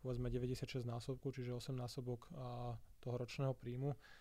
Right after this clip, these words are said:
Takže banka možno by dokázala požičiať do toho stropu okolo tristo tisíc cirka, keď to zjednoduším. Stopäťdesiat už je, alebo teda vyzerá, že nejaká časť už je použitá na tú prvú nehnuteľnosť.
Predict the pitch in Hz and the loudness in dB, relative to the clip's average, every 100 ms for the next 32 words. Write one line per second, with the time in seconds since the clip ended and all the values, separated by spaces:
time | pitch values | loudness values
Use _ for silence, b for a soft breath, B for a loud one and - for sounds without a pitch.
0 | B - 120 120 123 127 131 127 127 123 | B -6 -2 0 0 2 2 4 4 2
1 | 123 127 127 117 127 120 113 131 123 123 | 2 2 2 0 -2 -2 -2 0 2 0
2 | - 127 - 127 123 127 - 123 117 127 | 0 0 0 -4 -2 -2 0 -2 0 -2
3 | - 123 120 139 - - - - - 123 | -2 -4 -2 -2 -4 -10 -12 -18 -8 -6
4 | 120 131 - 127 120 120 123 120 143 139 | 0 0 0 -4 -2 0 -2 0 0 0
5 | B B B B B - - 139 135 131 | B B B B B -4 2 4 6 4
6 | - 131 123 127 127 120 113 247 131 120 | 4 4 6 6 6 4 2 -6 -2 0
7 | 120 123 120 - - 123 120 123 127 120 | -2 -4 -6 -8 -2 0 2 2 4 4
8 | 123 120 120 127 123 120 123 123 117 123 | 2 0 0 0 2 2 2 -2 0 0
9 | 120 120 123 123 120 127 139 139 135 131 | 0 0 2 2 2 2 4 4 4 4